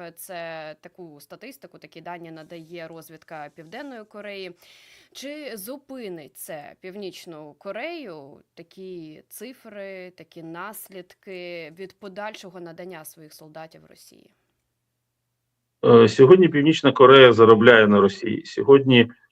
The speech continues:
Speaker 2: Росія стоїть на колінах перед Північною Кореєю, е, для того, щоб ті дали людей, дали озброєння. Ми ж розуміємо, що це показник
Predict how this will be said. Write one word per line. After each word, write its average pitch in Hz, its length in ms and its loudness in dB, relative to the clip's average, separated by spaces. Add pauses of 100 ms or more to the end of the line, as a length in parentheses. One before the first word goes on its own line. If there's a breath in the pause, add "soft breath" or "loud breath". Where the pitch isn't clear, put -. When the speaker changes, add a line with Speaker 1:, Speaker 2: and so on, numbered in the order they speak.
(120)
Speaker 2:
Росія 117 560 6
стоїть 107 320 2
на 110 100 2
колінах 117 440 4
перед 107 200 4
Північною 107 680 4
Кореєю, 113 540 8
е, 98 60 -4 (880 soft breath)
для 101 180 6
того, 131 220 6
щоб 104 220 -2
ті 123 120 0
дали 101 260 6
людей, 104 440 4
дали 110 260 4
озброєння. 104 680 6
Ми 107 100 -2
ж 113 120 -4
розуміємо, 131 460 4
що - 140 -10
це - 140 0
показник 110 560 0